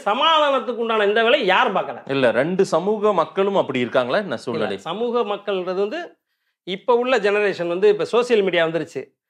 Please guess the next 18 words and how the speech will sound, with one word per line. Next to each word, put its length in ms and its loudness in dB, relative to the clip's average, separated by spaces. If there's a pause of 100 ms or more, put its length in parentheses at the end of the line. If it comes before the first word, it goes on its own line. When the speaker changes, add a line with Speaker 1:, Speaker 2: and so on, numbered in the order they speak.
(160)
Speaker 1:
ஒரு 180 -4
விஷயம் 280 2
சொன்னா 200 2
கூட, 160 2
"அதெல்லாம் 240 4
கிடையாதே, 500 2
இந்த 160 0
பாரு, 200 4
அந்த, 240 2
அதான், 40 4
இதான் 360 2
நடந்துச்சு." 580 -4
Speaker 2:
ம். 180 -12
Speaker 1:
இப்ப 320 -12
இதுக்கு 220 -4
முன்னாடி 240 0
எப்படின்னு 280 2
கேட்டீங்கன்னா, 580 -4